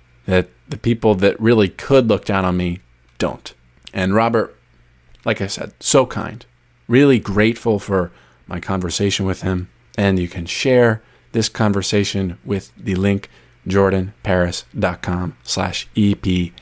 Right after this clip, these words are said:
two one two. That's jordan paris dot com slash E P two one two to share with your fen-, friends and family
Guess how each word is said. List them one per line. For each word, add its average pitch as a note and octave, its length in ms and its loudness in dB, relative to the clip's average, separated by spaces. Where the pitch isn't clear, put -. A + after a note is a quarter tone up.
two G#2 360 2
one F2 340 0
two. F2+ 280 -4
That's F#2+ 220 -2
jordan G#2+ 380 2
paris G2+ 320 0
dot G#2 360 -4
com F#2+ 360 -6
slash - 420 -4
E G2 140 -2
P F2+ 340 -4
two G2 320 0
one F2 320 0
two F#2 200 0
to F2 40 -4
share G2+ 200 2
with E2+ 120 -4
your - 100 -6
fen-, G2 420 -2
friends C3+ 460 0
and F#2+ 160 -10
family G#2 460 0